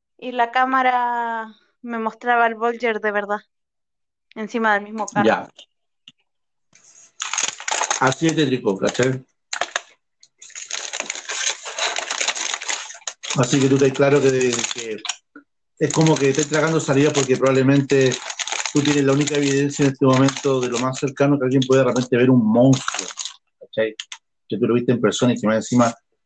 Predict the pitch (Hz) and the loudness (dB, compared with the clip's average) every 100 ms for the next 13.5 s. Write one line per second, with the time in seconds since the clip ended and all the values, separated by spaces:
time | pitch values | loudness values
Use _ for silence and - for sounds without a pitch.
0 | _ - 113 107 107 113 - 123 120 107 | _ -2 0 2 4 4 2 2 4 2
1 | 104 113 123 117 113 107 107 101 107 113 | 2 2 2 2 0 0 -2 0 2 4
2 | 123 127 - _ _ _ - 104 104 101 | 4 0 -6 _ _ _ -2 2 2 4
3 | 123 131 123 - 117 113 107 110 - 117 | 2 4 0 2 2 4 2 0 -2 -2
4 | 117 - 101 - 110 110 117 117 107 98 | -2 -4 -6 -4 -2 2 0 2 0 2
5 | 113 113 98 - 101 - 98 95 104 101 | 2 0 -2 -4 -8 -4 -2 0 -2 0
6 | 107 107 101 101 98 104 110 - 110 104 | -2 -2 -2 0 2 4 2 2 2 4
7 | 107 98 - 101 113 95 - _ _ _ | 2 0 -2 0 0 -2 -6 _ _ _
8 | _ _ _ _ _ _ - 139 120 107 | _ _ _ _ _ _ -10 -4 2 2
9 | 98 135 147 151 139 139 135 127 120 113 | 4 4 6 6 8 6 6 4 2 0
10 | - 104 _ _ _ _ _ _ _ _ | -6 -16 _ _ _ _ _ _ _ _
11 | 277 247 233 226 - 277 294 311 320 320 | 0 2 2 2 4 4 2 2 2 4
12 | 349 381 381 359 285 302 285 302 302 294 | 4 4 2 2 -6 -6 -6 0 0 0
13 | 285 294 320 320 | -4 -2 0 -2